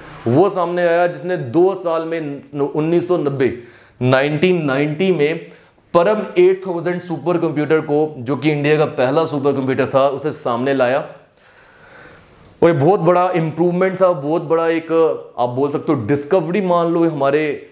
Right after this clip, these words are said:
इंडियन कंप्यूटर्स के जो एक, अ, मार्केट थी उसमें,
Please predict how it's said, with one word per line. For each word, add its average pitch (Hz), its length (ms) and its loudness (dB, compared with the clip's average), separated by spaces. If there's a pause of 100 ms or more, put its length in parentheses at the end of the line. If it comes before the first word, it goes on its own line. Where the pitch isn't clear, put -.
(240)
इंडियन 170 380 2
कंप्यूटर्स 156 1080 -4 (180)
के 143 120 6
जो 147 280 4
एक, 135 260 -4
अ, 127 140 0 (280)
मार्केट 127 460 -2
थी 143 80 0
उसमें, 135 500 0